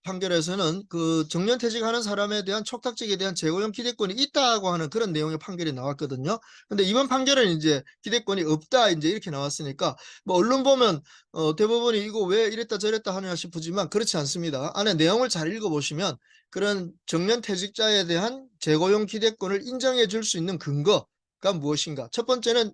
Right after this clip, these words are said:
규정이 있으면 제일 뭐, 정확한 겁니다. 예, 그다음에 이제 두 번째가 그렇게 제공했던 근로자의 비율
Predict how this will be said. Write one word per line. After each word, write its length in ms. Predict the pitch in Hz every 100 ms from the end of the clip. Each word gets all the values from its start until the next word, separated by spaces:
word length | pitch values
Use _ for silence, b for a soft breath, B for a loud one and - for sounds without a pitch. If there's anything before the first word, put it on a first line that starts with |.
| _
규정이 400 | - 185 277 254
있으면 320 | 170 - 143 123
제일 340 | 135 151 160
뭐, 240 | 135 123 127
정확한 400 | - 143 147 143
겁니다. 500 | 131 117 107 135 214 - B B B B
예, 120 | 139 127
그다음에 340 | 175 220 240
이제 120 | 190
두 140 | 156 160
번째가 500 | 165 165 143 170 214 b b
그렇게 220 | - 185 196
제공했던 840 | - 156 190 226 226 226 240 220
근로자의 460 | 151 151 180 190 160
비율 440 | - 147 196